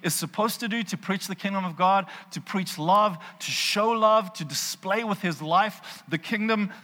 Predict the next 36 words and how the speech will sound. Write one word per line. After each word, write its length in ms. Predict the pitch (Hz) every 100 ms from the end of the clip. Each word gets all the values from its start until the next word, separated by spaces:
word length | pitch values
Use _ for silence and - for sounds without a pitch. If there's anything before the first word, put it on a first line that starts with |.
| -
life 260 | 170 208
of 160 | 208 160
God. 380 | 208 196 175 180 - -
And 180 | 180 180
yet 500 | 170 247 220 175 151
those 300 | 185 262 214
in 220 | 208 226
the 100 | 208
city 400 | - - 226 233
that 180 | 196 190
he 140 | 175
sat 380 | 180 - 185 180
with 180 | 160 160
said, 320 | - 170 156 - - - _
"Uh-oh, 540 | 180 208 - 151 151 151 -
we 320 | 135 170 214
don't 440 | 175 185 175 170 127
want 380 | 151 151 - 135
these 280 | 147 143
people 440 | - - 143 143 131
here." 300 | 151 175 151
And 100 | 151
so 160 | -
he 140 | 190 196
faced, 420 | - 220 233 -
firstly, 640 | - 220 240 - 175 185 180 - -
the 280 | 160 202 190 - -
crisis 680 | - 226 233 - 202 -
of 240 | - 160 156
reputation. 760 | 185 180 185 202 202 - - - - - _ _ _ _ _ _ _ _ _ _ _ _ _
Now, 100 | 143
I 100 | 165
don't 140 | 214 254
know 100 | 247
about 360 | 220 208 -
you, 320 | 220 170 160